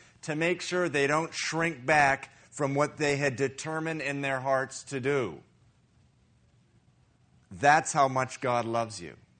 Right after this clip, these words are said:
That's how much he loves me. If we're gonna love others the way God wants us to love others, we must understand how much he loves us. Uh, he, he wasn't gonna let anything, even the reluctance or the hesitation or the fear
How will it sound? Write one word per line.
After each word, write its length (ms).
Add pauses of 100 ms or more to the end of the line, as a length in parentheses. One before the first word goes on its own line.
(180)
That's 280
how 120
much 220
he 140
loves 380
me. 220 (380)
If 140
we're 100
gonna 220
love 440
others 540
the 80
way 180
God 300
wants 260
us 160
to 60
love 240
others, 300 (200)
we 160
must 340
understand 640
how 60
much 180
he 120
loves 320
us. 220 (340)
Uh, 180 (300)
he, 120
he 300
wasn't 400
gonna 200
let 220
anything, 640
even 340
the 100
reluctance 840
or 180
the 140
hesitation 1000 (220)
or 220
the 200
fear 960